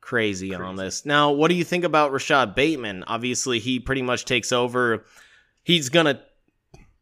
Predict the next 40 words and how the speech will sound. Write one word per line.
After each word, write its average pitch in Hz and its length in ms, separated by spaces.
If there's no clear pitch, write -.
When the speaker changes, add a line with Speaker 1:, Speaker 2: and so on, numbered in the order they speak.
Speaker 1:
hundred 165 240
percent 135 340
take 127 180
over 113 380
as 117 140
that 110 160
wide 113 180
receiver 107 340
one 110 200
in 101 80
Baltimore. 101 760
Are 131 80
you 131 160
thinking, 131 500
okay, 113 500
significant 110 680
step 110 260
up 113 140
for 101 200
him? 208 460
Or 147 320
are 127 80
you, 123 480
I, 139 220
I 143 200
personally, 220 640
I'm 185 120
in 180 220
more 170 220
of 160 100
kinda 170 180
like 156 200
almost 135 380
a 131 60
wait 131 260
and 113 140
see, 113 680
but - 220
you 180 80
can't 175 500